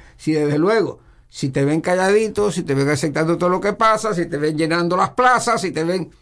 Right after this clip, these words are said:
respondiendo a las consignas, pues lógicamente, ¿de dónde se agarran? Sencillamente siguen la corriente porque el problema en definitiva no es de ellos, ¿no?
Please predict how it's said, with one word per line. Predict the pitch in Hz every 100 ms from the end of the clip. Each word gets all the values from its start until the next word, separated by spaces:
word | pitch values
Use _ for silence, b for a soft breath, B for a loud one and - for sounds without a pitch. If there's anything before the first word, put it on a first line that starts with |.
| -
respondiendo | - 127 202 185 196 214
a | 202
las | 190
consignas, | 214 196 208 220 320 349 B B
pues | 190
lógicamente, | 190 185 180 175 165 170 170
¿de | 151 151
dónde | 160 170 160
se | 156
agarran? | 139 131 - _
Sencillamente | - 180 196 196 208 214 240 B
siguen | - 226 233 220 214
la | 208
corriente | 208 202 208 196 220
porque | 214 202 175
el |
problema | 165 170 196 190
en | 170
definitiva | 170 165 139 170 151
no | 147
es | 131
de | 123
ellos, | 107 -
¿no? | 190